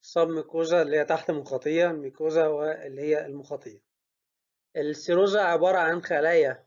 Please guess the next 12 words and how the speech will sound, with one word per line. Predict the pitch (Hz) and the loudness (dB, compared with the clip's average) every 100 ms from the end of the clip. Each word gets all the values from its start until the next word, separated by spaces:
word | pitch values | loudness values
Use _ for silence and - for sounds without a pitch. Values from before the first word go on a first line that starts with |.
| - | -20
حرشفية | 139 - 135 165 156 | -20 -20 -8 0 0
بسيطة | 147 131 - 165 196 214 214 _ | 0 -2 -8 -4 -2 -2 -6 _
اللي | 143 | -8
هي | 139 | -8
السيمبل | 131 170 165 156 | -8 -12 -12 -14
سكواموس | 131 - 139 143 139 | -20 -14 -12 -12 -16
ابيثيليوم، | - _ 156 165 208 220 _ _ _ _ _ _ _ _ _ - | -20 _ -8 -4 -4 -6 _ _ _ _ _ _ _ _ _ -6
والماسكولاريز | 160 185 190 165 151 151 143 151 156 - 170 180 185 | 0 2 2 0 -4 -6 -10 -8 -10 -4 -2 0 0
بتحتوي | 156 151 - 175 175 | -2 -4 -2 0 2
على | 165 170 | 2 0
نوعين | 156 147 160 | -2 -2 -2
من | 156 147 160 | -4 -6 -8